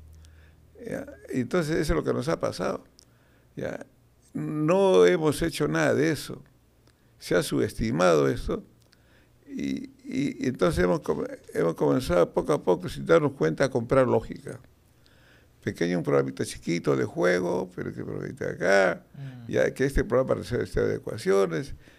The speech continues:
Speaker 1: que me he comprado un calculador que, <laughs> que integra, Y así, gradualmente, sin darnos cuenta, hemos comenzado a comprar lógica.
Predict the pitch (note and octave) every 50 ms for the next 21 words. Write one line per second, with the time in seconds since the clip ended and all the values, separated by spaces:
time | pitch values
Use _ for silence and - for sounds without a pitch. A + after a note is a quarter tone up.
0 | _ _ - - A#2+ B2 D#3+ E3+ D3 D#3 C#3+ C3+ - D#3 D#3+ D#3+ D3+ C3+ - C3
1 | B2+ - C3 A#2+ A#2 B2 C#3 C#3+ B2+ C3 - A2+ G2+ - - - - - F#3 -
2 | - - - - _ _ - - A2 G#2+ - - E3 F#3 G3+ G3+ F#3+ F#3 F3+ F3
3 | F3 E3 D#3 - - - - - - - - - B2+ A2+ A2 A#2+ C3+ - F3+ F3+
4 | F3+ E3 - C#3 C#3 D3+ D3+ D3+ D#3 D3 D3 - C3+ C3 - D#3+ D#3+ D3+ C#3 A#2+
5 | A#2 - D3+ D3+ D3 C#3 F#3+ F#3+ F#3+ E3+ D3 C3+ - C3 A2+ A2+ A#2 A2+ D#3+ D3
6 | - A#2+ A2 - C3 C#3 C3 B2+ B2+ B2 G#2+ A#2+ - - - - -